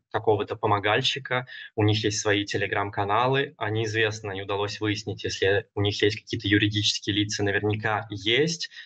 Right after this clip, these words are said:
А, где-нибудь в Ираке, а, у них есть, а, а, а, клиенты, ба-, а, клиентская база, подписчики, а, можно найти даже видеоотзывы.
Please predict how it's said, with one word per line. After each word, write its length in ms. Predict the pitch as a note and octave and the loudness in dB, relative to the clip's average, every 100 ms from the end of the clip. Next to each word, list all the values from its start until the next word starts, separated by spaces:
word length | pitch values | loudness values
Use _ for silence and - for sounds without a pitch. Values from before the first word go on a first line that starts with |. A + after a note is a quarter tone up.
| _ _ _ | _ _ _
А, 260 | G#2+ G#2 G2+ | 4 4 2
где-нибудь 580 | G#2+ A2+ A2 G#2 G#2 - | 0 0 2 0 -4 -6
в 140 | G#2+ | 0
Ираке, 600 | G#2+ A2 E3 E3+ F3 E3+ - _ | 2 2 2 0 0 0 -6 _
а, 260 | A2 G#2+ G#2 | 0 0 0
у 80 | A2 | -2
них 380 | A2+ A2 - | -2 -2 -6
есть, 480 | G#2 G#2+ G#2 - - | 0 2 2 -2 -2
а, 600 | G#2 G2 G2 F#2 F#2 F2+ - - F#2+ | 0 2 2 0 0 -4 -8 -12 -8
а, 240 | F2+ F2+ F2 - _ _ _ _ _ _ _ _ _ _ _ _ _ _ _ - | -6 -6 -10 -16 _ _ _ _ _ _ _ _ _ _ _ _ _ _ _ -4
а, 220 | - - | -4 0
клиенты, 880 | - B2 A2 G2+ G#2 C3 C3 F3+ E3 | 2 4 4 2 2 0 0 0 0
ба-, 500 | A#2 G#2+ G2+ G2 A2 | 0 -2 -2 -4 -4
а, 40 | |
клиентская 540 | A2 G#2+ G#2+ G#2+ G#2+ G2 | -2 -2 -2 -2 -4 0
база, 420 | G#2+ D3+ E3 E3+ | 2 2 0 -2
подписчики, 1120 | E3 G#2+ - B2+ D3+ - D#3+ - D3 D3 - - | -4 -10 -6 -4 -2 -2 -4 -2 0 2 0 -2
а, 320 | G#2+ G#2 G2+ | 0 2 0
можно 400 | A2+ A2+ A#2 A2+ G#2+ | 0 0 0 0 -2
найти 400 | G2+ G#2 - A2 | -2 -4 -6 -4
даже 340 | G#2 G2 G2 | -2 -2 -6
видеоотзывы. 1160 | G2+ G#2+ G#2 G2 - G2+ G#2 A2+ C#3+ D3 E3+ | -4 -2 0 0 2 2 2 0 0 2 0